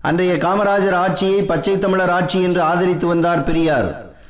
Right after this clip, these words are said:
காமராஜர் அமைச்சரவையில் அங்கம் வகித்த பக்தவச்சலம்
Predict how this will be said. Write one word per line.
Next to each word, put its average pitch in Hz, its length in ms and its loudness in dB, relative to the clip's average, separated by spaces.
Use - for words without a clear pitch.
காமராஜர் 190 600 0
அமைச்சரவையில் 185 560 0
அங்கம் 180 280 2
வகித்த 180 300 0
பக்தவச்சலம் 165 720 0